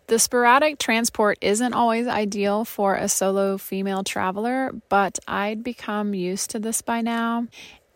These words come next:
And so I did what I had done since leaving Perth, and I stuck out my thumb and said a little prayer. I wasn't on the side of the road long before a man in a beat-up little Ford stopped and offered me a ride.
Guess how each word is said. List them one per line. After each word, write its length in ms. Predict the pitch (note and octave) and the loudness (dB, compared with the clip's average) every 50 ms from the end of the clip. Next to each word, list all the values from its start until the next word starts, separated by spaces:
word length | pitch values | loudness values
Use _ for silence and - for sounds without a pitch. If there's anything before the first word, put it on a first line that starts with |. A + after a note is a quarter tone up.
| _ - | _ -8
And 400 | G3+ G3 F#3+ F#3+ F#3+ F#3+ G3 G3 | -4 -4 -2 -2 -2 -2 -2 -2
so 540 | - - G#3+ G3+ G3 G3 G3 G3 G3 G3 - - | -2 0 2 2 4 4 4 2 2 0 0 2
I 180 | G3 G#3 G#3 | 2 2 2
did 460 | G3+ F#3+ G#3+ G#3+ A#3+ C4+ C#4 C#4+ D4 C#4+ | 2 0 0 2 2 2 0 0 0 2
what 240 | C#4+ C#4+ C#4+ - _ _ - - | 2 2 2 0 _ _ -6 -2
I 240 | G#3 G#3 G#3+ G#3+ | 0 2 2 2
had 260 | A3 G#3+ A#3 A#3 G#3 G3 | 0 0 0 -2 -2 -2
done 300 | G#3 G3 G3+ G#3 G3+ G3+ | -2 -2 -2 -2 -2 -4
since 320 | - - G#3 G3+ - - | -4 -4 -4 -6 -6 -6
leaving 340 | G3+ G3+ G3+ G3+ G3+ G3 G3+ | -6 -6 -6 -6 -6 -8 -8
Perth, 640 | - - G#3 G3 F#3 F#3 G3+ B3 B3 - - - - _ - | -6 -2 0 2 2 2 0 -2 -4 -6 -12 -20 -20 _ -8
and 600 | F#3+ F#3+ F#3+ G3 G3 G3+ G3+ G3+ G#3 G#3 G3+ G3 - - | -6 -4 -2 -2 -2 0 0 0 0 0 -2 -2 -4 -2
I 160 | G3+ G3+ G#3 | -2 -2 0
stuck 380 | G#3 - - - G#3 G#3 - B3 | 2 0 0 0 0 -2 -2 -4
out 100 | B3 C#4 | -6 -4
my 160 | C4 C4+ C#4 | -2 -4 -4
thumb 520 | - - A3 G3 G3 A3 A#3+ C#4+ D4+ - _ _ _ - | -4 -4 -6 -4 -4 -4 -6 -6 -8 -10 _ _ _ -6
and 500 | G#3 G3+ G3+ G3+ G#3 G#3+ G#3+ G#3+ G#3+ G#3+ | -4 -4 -2 -2 -2 -4 -4 -4 -4 -2
said 240 | - - - G#3+ A3 | -2 -2 -2 -2 -2
a 80 | A3+ | -2
little 180 | A3+ A#3 A#3 A3+ | -4 -4 -6 -6
prayer. 360 | - - C4+ C4 G#3+ G3 G#3 _ _ - - - - _ _ _ _ _ _ _ _ _ _ _ _ - | -4 -4 -4 -4 -4 -6 -8 _ _ -20 -20 -20 -20 _ _ _ _ _ _ _ _ _ _ _ _ 2
I 280 | G#3 G#3+ A3+ A#3 A#3 A#3+ | 4 6 8 8 6 6
wasn't 360 | A#3 A3+ A#3+ A#3+ B3+ C#4 C#4+ | 6 6 6 6 6 6 4
on 140 | C#4+ C#4 C4+ | 2 2 2
the 80 | C4+ B3 | 2 0
side 260 | - - G#3+ G#3 A3 | 2 4 4 4 2
of 120 | A3 G#3 | 2 -2
the 100 | A3 G#3 | -2 0
road 260 | G#3 G#3+ G#3+ G#3 F#3+ | 0 2 0 0 0
long 440 | F#3 G3 F#3+ F#3+ - - F#3 G#3 G#3 | 0 0 2 2 0 -2 -4 -4 -4
before 520 | G3+ G#3+ - - G3+ F#3+ F#3+ G3 F#3+ F#3+ - | -4 -4 -4 0 2 4 4 6 6 4 2
a 140 | - F#3+ | 2 0
man 560 | G3 G3 G3+ G3+ G#3 G#3+ A3+ A#3 B3 B3 A#3 - | 0 0 0 0 0 0 0 0 0 0 -2 -2
in 200 | - G3+ G3+ G3+ | -2 -2 0 -2
a 60 | G3 | -2
beat-up 380 | F#3 G3 F#3+ F#3+ G#3 G#3+ - | -2 -2 -2 0 -2 -2 -2
little 180 | G3+ G#3 G#3+ G#3+ | -4 -4 -4 -4
Ford 560 | - - - G3 F#3+ F#3 F3+ F3+ F#3 G3 - | -4 -4 -6 -4 -2 0 0 0 -2 -2 -2
stopped 480 | - - G3 F3+ F3+ F#3 F#3 - - - | -2 0 2 2 2 2 0 -2 -10 -8
and 160 | - G3 F#3+ | -6 -4 -2
offered 320 | - - G3 - - G3 F#3 | -2 -2 -4 -4 -6 -10 -8
me 140 | G3+ - - | -8 -8 -8
a 80 | - | -6
ride. 520 | F#3 G3 F#3+ F#3 G3 - - - G3+ G3+ | -4 -4 -4 -4 -6 -6 -10 -10 -12 -12